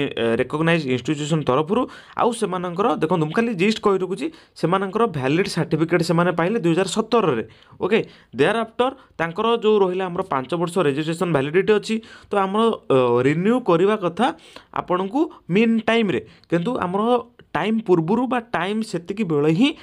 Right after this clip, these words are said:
ଆପଣଙ୍କର କ'ଣ ନା ଆଡ଼ଭର୍ଟାଇଜମେଣ୍ଟ ଆସିଯାଇଛି। ତ ଜଣେ ଯେତେବେଳେ ଆଡ଼ଭର୍ଟାଇଜମେଣ୍ଟ ତ ଆମକୁ ଆସୁନି ନା, ଆମକୁ କ'ଣ ଆଡ଼ଭର୍ଟାଇଜମେଣ୍ଟ ଏମିତି ଆସୁଛି କି ଆଉ ମାସେ ପରେ ଆଡଭାଟାଇଜମେଣ୍ଟ ଡେଟ୍ ଆସିବ, ଏଭଳି ତ କିଛି ଶୋ କରୁନି। ତ ଆମେ କେମିତି ରିନ୍ୟୁଆଲ କରିବୁ? ଏସବୁ ଡିଟେଲ ସବୁ ସେଇଠି ଲେଖା ହେଇଛି।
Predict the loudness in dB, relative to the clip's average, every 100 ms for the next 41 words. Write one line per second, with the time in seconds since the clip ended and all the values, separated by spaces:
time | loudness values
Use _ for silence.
0 | -20 -8 -6 -2 -4 -4 -2 2 2 -2
1 | -10 -4 0 0 -2 -2 0 0 0 -4
2 | -2 -4 -2 2 2 2 -2 -12 -18 -4
3 | 0 0 0 2 0 0 -2 0 2 2
4 | 0 0 -2 -2 -2 0 0 2 2 4
5 | 2 -2 -10 -8 -4 -4 -4 -4 -2 0
6 | 0 0 0 0 -2 0 0 0 0 0
7 | -2 -4 -2 -2 -4 -20 _ _ -4 -2
8 | 0 -2 -2 0 0 2 2 2 0 -2
9 | 0 0 0 -2 -2 -2 2 2 2 0
10 | -2 -2 2 2 4 2 0 -6 -14 -4
11 | 0 0 0 -2 0 2 4 4 2 2
12 | 0 -4 -12 -4 -2 0 0 -2 0 0
13 | 0 -2 0 2 2 0 0 0 0